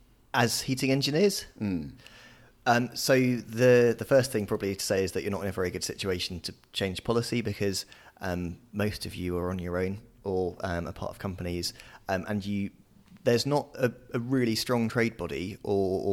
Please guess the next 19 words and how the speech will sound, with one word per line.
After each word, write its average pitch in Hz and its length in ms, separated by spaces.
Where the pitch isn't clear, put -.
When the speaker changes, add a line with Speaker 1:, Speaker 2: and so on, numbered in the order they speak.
Speaker 1:
or - 60
alliance 117 460
or 98 60
federation 98 560
for 95 180
installers. - 520
Um, 90 220
certainly 98 220
not 95 100
one 98 140
that 80 80
I've 95 180
come 101 160
across, 120 320
and 98 80
there's 90 100
the - 80
Chartered 92 400
Institute, - 840